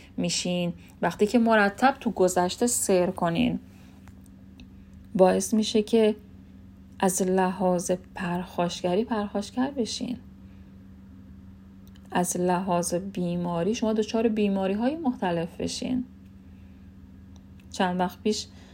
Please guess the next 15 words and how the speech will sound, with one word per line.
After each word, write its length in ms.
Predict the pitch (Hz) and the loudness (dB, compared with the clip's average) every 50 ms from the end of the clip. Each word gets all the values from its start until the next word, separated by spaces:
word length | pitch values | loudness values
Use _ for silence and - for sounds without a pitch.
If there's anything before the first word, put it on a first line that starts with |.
| - - - - - - - | -20 -20 -20 -20 -20 -16 -4
داشتیم 320 | - 190 196 - - 226 220 | -4 -4 -2 0 0 0 2
با 80 | 214 | 2
یه 440 | 202 196 202 208 208 208 208 202 208 208 | 2 4 4 4 4 4 4 2 0 -2
جوان 540 | - - 185 180 175 180 185 190 196 208 | -2 -2 0 0 0 0 0 0 0 -2
بیست 260 | 214 214 214 - - 185 | -2 -2 -4 -6 -6 -6
و 40 | |
پنج 280 | 185 - 190 180 180 180 | -4 -4 -4 -4 -4 -4
ساله 220 | - - 180 185 | -4 -2 -2 -2
صحبت 560 | 208 - - 208 190 185 - - 202 214 - - | -2 -2 -2 -2 -2 -2 -2 -4 -4 -4 -4 -6
می‌کردیم. 440 | 185 - - 175 175 170 175 170 | -6 -4 -4 -4 -2 -4 -4 -4
ایشون 260 | 170 175 - - 208 208 | -6 -6 -4 -4 -4 -4
درگیر 920 | 202 190 185 175 175 180 170 - - - 180 190 196 202 202 208 208 208 208 - - - - - - - - - - - - - - - - - - - - - - - - - - - | -2 -2 -2 -2 -2 -4 -6 -8 -8 -6 -4 0 2 2 4 4 2 2 0 -6 -14 -20 -20 -20 -20 -20 -20 -20 -20 -20 -20 -20 -20 -20 -20 -20 -20 -20 -20 -20 -20 -20 -20 -20 -6 -2
مشکل 360 | 190 190 185 - - 214 240 | 0 0 0 2 4 4 4
اعصاب 580 | 247 247 214 196 202 - - 226 220 220 214 208 | 6 4 2 2 0 0 2 2 2 2 2 -2
بودن، 420 | - 180 170 - - 175 175 185 | -6 -8 -6 -4 -4 -4 -4 -6